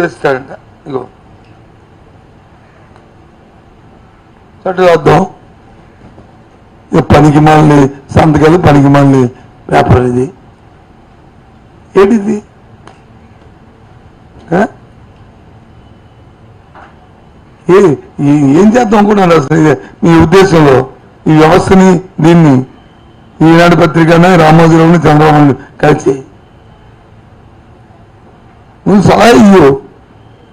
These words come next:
ముందు ఇవన్నీ ఎందుకు? ఆయనకు సలహా ఇయ్యు. మీకు విషయం చెప్తాను.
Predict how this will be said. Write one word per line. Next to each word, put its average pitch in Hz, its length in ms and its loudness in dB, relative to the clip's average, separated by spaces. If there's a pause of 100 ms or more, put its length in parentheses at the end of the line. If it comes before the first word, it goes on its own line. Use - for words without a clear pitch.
(1300)
ముందు 190 220 2
ఇవన్నీ 190 280 2
ఎందుకు? 196 320 2 (520)
ఆయనకు 165 260 -2
సలహా 180 220 -2
ఇయ్యు. 156 380 4 (3250)
మీకు 185 220 -14
విషయం 175 340 -14
చెప్తాను. 135 420 -8